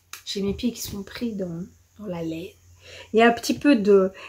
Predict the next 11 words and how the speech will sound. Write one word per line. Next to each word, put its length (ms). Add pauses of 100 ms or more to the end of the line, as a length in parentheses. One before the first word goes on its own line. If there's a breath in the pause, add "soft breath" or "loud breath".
(120 loud breath)
d'excitation 1160
comme 200
ça 320
et 40
de 100
pression 800
un 160
petit 120
peu 140
qui 200
monte. 640